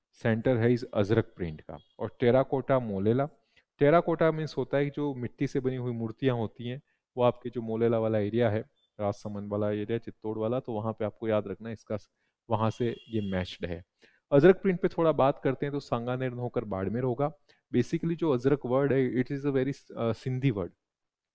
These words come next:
और सिंधी वर्ड है, और स्टार्टिंग के अंदर जैसे सिंध, पाकिस्तान, उसके बाद जो, अ, स-, अजरकपुर जो कच्छ का जिला है, वहाँ पर ये नाम चलता आया हुआ है। वहाँ की एक basically प्रिंटिंग थी, और बाद में जो हमारा,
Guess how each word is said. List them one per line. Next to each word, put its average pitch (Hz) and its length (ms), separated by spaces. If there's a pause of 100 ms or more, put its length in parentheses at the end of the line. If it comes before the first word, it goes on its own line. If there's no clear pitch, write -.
(720)
और 131 100
सिंधी 127 340
वर्ड 165 240
है, 170 60
और 165 140
स्टार्टिंग 135 500
के 156 100
अंदर 147 180
जैसे 139 200
सिंध, 131 460
पाकिस्तान, 123 600 (320)
उसके - 260
बाद 131 240
जो, 135 340 (300)
अ, 110 260
स-, 117 300 (240)
अजरकपुर 117 580 (200)
जो 117 80
कच्छ - 300
का 127 220
जिला 117 300
है, 113 220 (300)
वहाँ 117 300
पर 147 100
ये 143 80
नाम 123 260
चलता 104 320
आया 101 180
हुआ 98 200
है। 95 60
वहाँ 113 200
की 139 160
एक 127 120
basically 123 480
प्रिंटिंग 113 380
थी, 147 160 (300)
और 131 100
बाद 120 320
में 151 80
जो 143 140
हमारा, 135 420